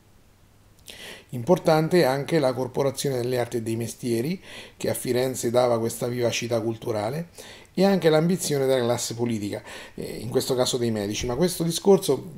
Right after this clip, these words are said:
si può un pochino applicare anche non solo a Firenze, ma anche a tutte le signorie sparse per l'Italia, perché la situazione politica ed economica è sempre,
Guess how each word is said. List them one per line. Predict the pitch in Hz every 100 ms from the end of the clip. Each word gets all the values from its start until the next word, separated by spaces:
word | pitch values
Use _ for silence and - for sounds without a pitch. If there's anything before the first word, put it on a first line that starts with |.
| -
si | 117
può | 135 135
un | 135
pochino | 143 151 139
applicare | 135 165 139 139 127
anche | 135 135
non | 127 127
solo | - 165
a |
Firenze, | 131 139 113 107 - 127
ma | 139
anche | 143 139
a |
tutte | - 185 -
le | 135
signorie | - 147 147 160 147
sparse | - 131 - 117
per | 113
l'Italia, | 117 110 107 113 110 - - -
perché | - 131
la | 131
situazione | - 147 143 170 175 139 113 - - -
politica | 139 151 170 127 120
ed | 120
economica | 156 180 131 127 123
è |
sempre, | 107 147 139 131 127 -